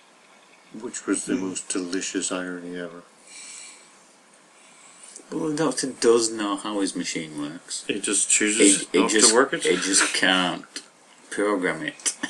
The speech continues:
Speaker 2: <laughs> as he says.
Speaker 1: Is that like, "I'm not lost, I know exactly where I should be,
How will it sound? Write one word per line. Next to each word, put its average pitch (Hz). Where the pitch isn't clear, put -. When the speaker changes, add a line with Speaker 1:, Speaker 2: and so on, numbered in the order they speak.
Speaker 2:
<laughs> -
as -
he 85
says. -
Speaker 1:
Is 117
that 123
like, 104
"I'm 107
not 110
lost, -
I 95
know 95
exactly 98
where 95
I 95
should 92
be, 85